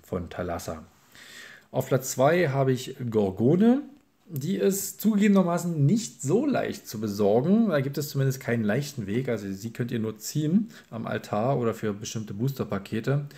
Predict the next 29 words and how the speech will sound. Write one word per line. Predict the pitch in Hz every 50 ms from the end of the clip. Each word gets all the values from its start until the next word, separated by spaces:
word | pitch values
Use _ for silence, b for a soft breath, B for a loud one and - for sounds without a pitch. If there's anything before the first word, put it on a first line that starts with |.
| B B B B B B B B B
Aber | - 113 123 143 143
ihr | 135 123
Skillset | - - - 135 147 143 - 107 104 -
ist | 113 - -
halt | 107 107 - -
extrem | 113 113 - - - - 98 98 98
nice. | 92 90 90 95 98 98 - -
Also | 104 98 95 95 92 92 95 98 98 117
sie | 110 104 104 107
hat | 113 - - 117 107
Voodoo | 110 120 117
sieben, | 104 95 113 139 165 185 196 196 196 -
macht | 117 113 - -
also | 107 107 98 101 101 101 104 107 -
Schaden | - - - 117 110 110 113
am | 110 107 104
gegnerischen | 104 107 104 - 117 113 107 104 - 107 95
Helden. | 98 104 117 135 147 160 160 -
Und | - - -
mit | - - 110
Voodoo-Rune | 117 135 143 131 117 117 117 117 120
entzieht | 120 113 101 - - 135 135 -
sie | - 120
ihm | 120 123 117 113
dann | 107 104
natürlich | 104 98 - - 110 104 104 -
auch | - - -
seine | - - 101 95 92 87
Wut. | 101 120 185 190 -